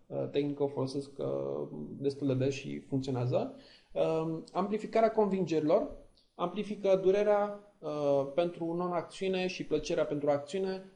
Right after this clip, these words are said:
pen-, uh, și asta de obicei recomand să o folosești, uh, pentru încheieri, da?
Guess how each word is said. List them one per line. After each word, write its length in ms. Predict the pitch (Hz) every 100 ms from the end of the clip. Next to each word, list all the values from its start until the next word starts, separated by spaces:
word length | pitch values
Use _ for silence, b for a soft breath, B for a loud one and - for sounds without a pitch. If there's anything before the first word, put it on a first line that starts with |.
| -
pen-, 280 | 175 175 -
uh, 600 | 160 156 151 147 147 147
și 360 | 147 - 175 -
asta 380 | - 156 - 180
de 160 | 160
obicei 400 | 160 156 156 180
recomand 420 | 175 170 165 175 180
să 140 | 185
o 280 | 170 165 156
folosești, 680 | - 147 147 147 175 175 - b b -
uh, 120 | 156 -
pentru 320 | 175 165 165
încheieri, 680 | 165 - 180 143 113 - -
da? 300 | 135 156